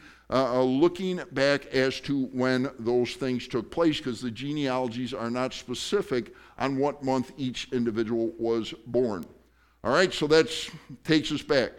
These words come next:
So you can go plus or minus however many years you want, but definitely we're going to be in around the four thousand year range. We go to the Old Testament, we start to go through.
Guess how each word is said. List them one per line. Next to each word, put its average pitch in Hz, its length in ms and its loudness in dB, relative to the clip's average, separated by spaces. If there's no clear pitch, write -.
So - 80 -4
you 123 140 4
can 143 180 2
go 147 160 8
plus 160 340 0
or 160 60 0
minus 151 400 2
however 143 320 4
many 147 220 2
years 143 280 4
you 123 80 2
want, 156 320 0
but 120 240 -2
definitely 143 580 2
we're 127 140 2
going 131 160 0
to 131 80 0
be 127 100 2
in 127 80 0
around 123 260 0
the 120 80 0
four 123 240 0
thousand 120 520 -2
year 110 260 -2
range. 120 560 -2
We 127 100 0
go 175 160 8
to 202 60 10
the 196 140 12
Old 185 200 10
Testament, 180 560 4
we 147 120 -2
start 170 360 2
to 165 60 -2
go 160 240 4
through. 143 480 2